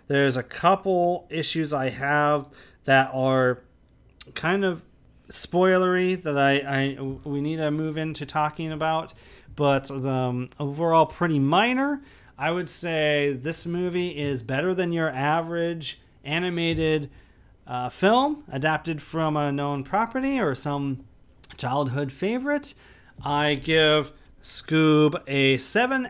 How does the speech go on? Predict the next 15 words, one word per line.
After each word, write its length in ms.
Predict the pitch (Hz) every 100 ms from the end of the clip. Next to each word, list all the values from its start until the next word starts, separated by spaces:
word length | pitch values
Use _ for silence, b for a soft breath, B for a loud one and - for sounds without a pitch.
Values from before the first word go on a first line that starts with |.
| -
out 300 | 170 170 165
of 180 | 156 -
ten. 540 | - 208 302 370 370
For 180 | - 170
those 280 | 180 190 185
who 100 | 160
haven't 400 | 180 254 320 254
seen 320 | - 214 214
it, 160 | 208 220 B B B B B
uh, 340 | 131 143 139 -
I 220 | 143 190
would 180 | 240 208
say 300 | - 190 185
it's 240 | 170 160 135
worth 720 | 135 151 151 147 131 -